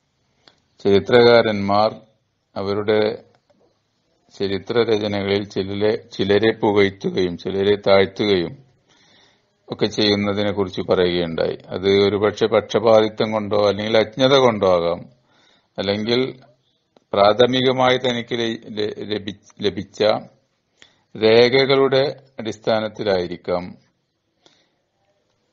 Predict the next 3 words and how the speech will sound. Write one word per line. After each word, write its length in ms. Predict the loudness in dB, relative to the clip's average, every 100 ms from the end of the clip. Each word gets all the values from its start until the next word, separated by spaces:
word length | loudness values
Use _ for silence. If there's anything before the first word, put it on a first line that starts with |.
| _ _ _ _ _ _ _ -20 _ _ -8
ഏതായാലും 420 | 2 4 6 4 2
ഇതെല്ലാം 680 | 0 0 4 4 4 -2 -20 _ _ -20
അജ്ഞതയുടെ 880 | -20 -10 -6 -2 -2 -2 -2 -2 -4